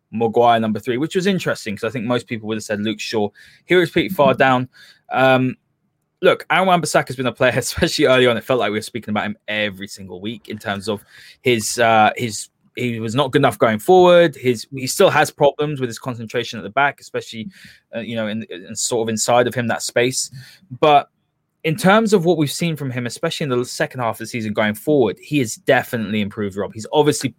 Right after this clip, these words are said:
thinking more with this. And for me, you know, I think he's had a strong finish. A lot of people say you go and bring someone like Sancho in, will that improve his game? Uh, that remains to be seen for me, because I think that's, that's a very sort of,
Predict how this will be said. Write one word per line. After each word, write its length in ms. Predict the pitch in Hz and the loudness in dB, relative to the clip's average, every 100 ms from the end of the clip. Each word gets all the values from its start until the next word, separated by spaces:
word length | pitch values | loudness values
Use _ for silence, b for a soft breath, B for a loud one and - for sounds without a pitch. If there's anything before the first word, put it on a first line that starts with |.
| _ | _
thinking 340 | 147 131 123 117 | -2 -2 -2 0
more 180 | 117 | 2
with 160 | 110 101 | 2 2
this. 360 | 117 87 - - B B B B B B | 0 -2 -6 -14 B B B B B B
And 440 | 147 147 147 139 - - | 0 2 2 -2 -8 -16
for 160 | - 165 | -8 -2
me, 180 | 180 165 | 0 2
you 120 | 151 | 4
know, 200 | 123 113 | 2 4
I 120 | 151 | 2
think 140 | 170 196 | 2 0
he's 60 | 139 | 0
had 120 | 120 | 0
a 40 | |
strong 260 | 113 139 113 | 0 -4 -4
finish. 520 | - 139 107 - - _ _ - - _ _ _ _ _ - | -6 -6 -4 -6 -10 _ _ -20 -20 _ _ _ _ _ -2
A 20 | |
lot 120 | 156 180 | 4 4
of 60 | |
people 180 | 185 156 | 4 0
say 200 | - 147 | 2 2
you 160 | 139 131 | 4 2
go 160 | 143 | 2
and 80 | 143 | 2
bring 160 | 135 131 | -2 -6
someone 240 | 143 127 | -8 -8
like 140 | 113 | -8
Sancho 500 | - 135 139 135 139 | -6 -6 -6 -4 -4
in, 300 | 135 131 131 - b | -2 -4 -6 -12 b
will 80 | 113 | -4
that 120 | 117 | -4
improve 340 | 120 - 131 117 | -4 -4 -4 -4
his 160 | 107 | -8
game? 420 | 123 135 180 226 _ B B B B _ - | -4 -2 -2 -6 _ B B B B _ 0
Uh, 220 | 143 143 | 2 4
that 120 | 165 | 4
remains 320 | 175 170 170 | 4 4 2
to 60 | - | -2
be 60 | 143 | -4
seen 260 | - 135 | -2 -6
for 100 | 117 | -4
me, 140 | 113 104 | -6 -6
because 220 | 101 - | -6 -6
I 80 | 117 | -4
think 240 | - 127 | -4 -2
that's, 380 | 123 110 - - | -2 -2 -8 -8
that's 220 | 127 113 | -8 -6
a 40 | 123 | -4
very 300 | 120 131 123 | 0 0 0
sort 440 | - 131 117 117 | -4 -4 -4 -6
of, 80 | 107 | -12